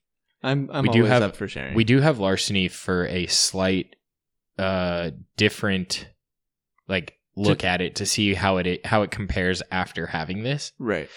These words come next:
Speaker 2: I've had a prior batch of this, though.
Speaker 1: Of the
Speaker 2: Someone
Speaker 1: barrel
Speaker 2: sent
Speaker 1: proof?
Speaker 2: me a handshake.
Speaker 1: Oh.
Speaker 2: Yeah.
Speaker 1: Okay.
Speaker 2: For those of you that listen but aren't, like, on bourbon TikTok, Instagram, in, like, the bourbon communities,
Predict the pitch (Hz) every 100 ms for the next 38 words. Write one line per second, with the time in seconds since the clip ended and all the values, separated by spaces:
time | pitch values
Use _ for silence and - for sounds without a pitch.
0 | - - - 120 - - 98 92 87 -
1 | - 95 87 85 78 78 - - - 57
2 | - - 55 - - - _ _ - 123
3 | 127 113 95 113 175 135 92 90 87 -
4 | - 76 - - - 98 123 160 110 -
5 | - 92 85 78 76 - _ _ _ _
6 | _ _ - 117 - 110 135 190 175 127
7 | 98 - 95 101 104 - 104 95 87 95
8 | 92 90 101 90 73 - _ - 85 82
9 | 90 80 80 107 90 104 95 90 90 87
10 | 90 87 87 85 85 82 _ _ 90 87
11 | 80 73 87 87 87 87 90 101 98 98
12 | 98